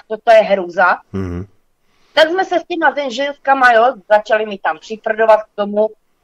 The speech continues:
Speaker 1: že prostě potraviny, všechno lepší a přidávky byly automaticky a to. A teď se tak bavíme. A teď já jsem tak bokem ucha zaslechla tu ženskou prý, "I to mlíko je dneska lepší." Pane Kapale,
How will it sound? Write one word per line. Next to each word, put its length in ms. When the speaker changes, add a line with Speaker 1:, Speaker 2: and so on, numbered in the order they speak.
Speaker 1:
že 80
prostě 380
potraviny, 600
všechno 440
lepší 460
a 60
přidávky 600
byly 180
automaticky 840
a 120
to. 200
A 60
teď 240
se 140
tak 160
bavíme. 380
A 80
teď 180
já 100
jsem 180
tak 180
bokem 380
ucha 300
zaslechla 720
tu 60
ženskou 640
prý, 200
"I 160
to 240
mlíko 460
je 160
dneska 560
lepší." 640
Pane 360
Kapale, 680